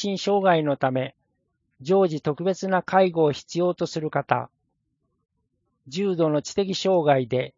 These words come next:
常時特別な介護を必要とする方、重度の知的障害と身体障害の重複障害の方、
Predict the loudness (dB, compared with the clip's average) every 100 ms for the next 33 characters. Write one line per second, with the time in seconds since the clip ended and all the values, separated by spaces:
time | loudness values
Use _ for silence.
0 | _ 0 0 -2 -8 -8 -2 -4 -2 -2
1 | 0 2 2 4 2 2 -6 -2 -2 0
2 | -4 -4 -2 -2 0 -4 -4 _ _ _
3 | _ _ _ _ _ _ _ _ _ _
4 | -2 0 2 2 2 -4 -4 -2 -2 0
5 | 0 4 4 4 -4 -8 -6 -8 0 2
6 | 2 0 0 2 4 4 0 -8 -10 _
7 | 0 0 0 -2 -4 -2 2 4 2 0
8 | -4 -4 -4 -6